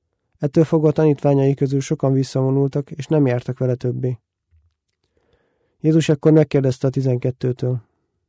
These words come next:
„Vajon ti is el akartok menni?” Simon Péter így felelt: „Uram, kihez mennénk? Örök élet beszéde van nálad. És mi hisszük és tudjuk, hogy te vagy az Istennek szentje.”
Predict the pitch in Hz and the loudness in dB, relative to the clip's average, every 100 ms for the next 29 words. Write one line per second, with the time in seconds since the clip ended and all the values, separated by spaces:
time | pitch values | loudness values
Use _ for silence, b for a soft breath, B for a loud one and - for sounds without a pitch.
0 | _ _ _ _ - 131 131 143 143 156 | _ _ _ _ -2 0 2 0 2 0
1 | 156 170 156 165 165 135 123 117 _ _ | 0 0 -2 -4 -2 -2 -4 -8 _ _
2 | _ _ _ _ _ _ _ _ _ _ | _ _ _ _ _ _ _ _ _ _
3 | _ _ - 156 143 127 135 135 131 127 | _ _ -6 0 0 0 -2 0 -2 -2
4 | - 127 123 127 _ _ _ _ _ _ | -4 -4 -4 -8 _ _ _ _ _ _
5 | _ _ _ _ _ _ 175 156 127 131 | _ _ _ _ _ _ 2 4 2 4
6 | 165 139 131 127 120 120 123 _ _ _ | 4 4 2 2 0 -2 -8 _ _ _
7 | _ _ 170 156 156 147 139 139 139 139 | _ _ 4 4 4 2 2 0 0 -2
8 | 127 123 123 123 120 120 120 _ _ _ | -2 0 0 0 -2 -4 -8 _ _ _
9 | _ _ _ _ _ _ _ _ - 143 | _ _ _ _ _ _ _ _ -2 2
10 | 151 147 185 - 143 143 - 156 135 127 | 4 4 4 2 2 2 2 -2 0 -4
11 | - _ _ - 135 160 143 135 131 135 | -6 _ _ -8 0 4 4 4 0 -2
12 | - 131 123 120 135 123 123 123 | -2 -2 -2 -4 -4 -4 -6 -12